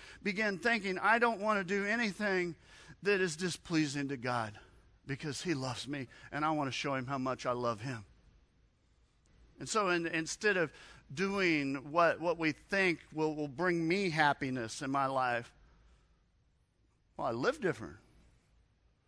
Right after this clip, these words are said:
I mean, I want to live, I want to love, I, I want to go where God wants to take me.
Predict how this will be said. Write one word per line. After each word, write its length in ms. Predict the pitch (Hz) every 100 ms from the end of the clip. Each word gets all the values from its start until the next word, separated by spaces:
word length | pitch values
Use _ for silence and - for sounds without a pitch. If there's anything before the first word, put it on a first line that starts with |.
| _ _ -
I 40 |
mean, 160 | 165 160
I 40 |
want 220 | 170 170
to 40 | 160
live, 300 | 190 202 143
I 20 |
want 220 | 156 170
to 40 |
love, 480 | 156 180 190 160 123 - - -
I, 240 | - 156 175
I 40 |
want 240 | 190 202 185
to 60 |
go 400 | 156 135 202 196
where 220 | 175 175
God 640 | 156 120 180 226 214 147 123 - - - - _ _ _ _ _ _ _ -
wants 220 | 175 156
to 100 | -
take 300 | 127 139 131
me. 100 | 101